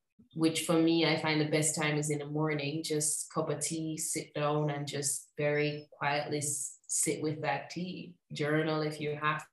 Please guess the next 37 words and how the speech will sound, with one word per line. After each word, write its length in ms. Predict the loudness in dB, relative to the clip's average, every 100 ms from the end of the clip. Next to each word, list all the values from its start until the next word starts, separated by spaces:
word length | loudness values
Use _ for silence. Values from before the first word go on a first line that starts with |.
| -20 -6
to, 280 | -2 -2 -4 -12 _ _
whatever 420 | 2 6 6 6 4
it 140 | 6
is. 280 | 4 4 2
But 140 | 0
when 160 | 2 4
you 160 | 4
give 180 | 4 2
yourself 540 | 0 0 2 2 2 0
time 240 | -4 -4 -2
to 200 | -4 -6 -8
kind 140 | -6
of 100 | -2
suspend 600 | 0 0 0 2 4 4
your 220 | 2 0
mind 420 | 0 0 -2 -6 -8
from 160 | -6 -6
activity, 800 | -6 -4 -2 -2 -4 -10 -12 -16 _ _ _ _ _ _
then 180 | 4 6
you 120 | 6
have 140 | 4 2
the 120 | 0
opportunity 760 | -2 -2 -2 0 0 0 -6 -4
to 280 | -4 -2 -2 -6 -16 _ _ _ -12 2
get 260 | 4 4 2
to 120 | 2
know 260 | 4 4
the 140 | 4 0
voice 400 | 0 0 0 -2
that 400 | 0 0 -2 -8 -12 -14 _ _ _ _ _ 4
only 440 | 8 8 8 6
you 280 | 6 2 0
can 280 | 2 2 2
really 280 | 2 0 -2
know 200 | -4 -4
and 140 | -4
understand. 680 | -4 -2 -2 -4 -4 -6